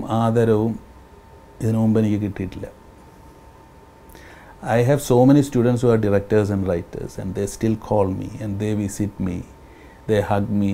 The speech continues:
they share their experience. This is a great, great impetus for me. ഇത് ഞാനൊരു ക്യൂബിക്കിളിൽ ഇരുന്ന് എഴുതിയിരുന്നെങ്കിൽ എനിക്കിത് വരുമായിരുന്നില്ല എന്ന്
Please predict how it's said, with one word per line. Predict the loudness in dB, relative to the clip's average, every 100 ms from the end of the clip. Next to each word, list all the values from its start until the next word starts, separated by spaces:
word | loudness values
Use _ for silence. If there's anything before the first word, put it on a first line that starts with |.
| -4
they | -6 -6
share | -2 2 2
their | 4 4
experience. | 2 -2 -2 0 -2 -8 -20 -16 -6
This | 4 4 6
is | 6 6
a | 4
great, | 4 6 8 8 6 2
great | -2 2 2 4
impetus | 2 2 0 -2 -2
for | -2 -2
me. | -2 -4 -8 -20 -20 -20 -20 -20 -20 -20 -20 -20 -20 -20 -20 -20 -20 -20 -20 -20 -2
ഇത് | 4 8 10 10 8 0 -20 -20 -8
ഞാനൊരു | 0 4 6 6 6
ക്യൂബിക്കിളിൽ | 4 4 4 6 6 6
ഇരുന്ന് | 6 4
എഴുതിയിരുന്നെങ്കിൽ | 4 4 4 4 2 2 -2 -2 -6 -12 -20 -8
എനിക്കിത് | -2 0 2 2
വരുമായിരുന്നില്ല | 2 2 0 0 0 0 -2 0 0
എന്ന് | -2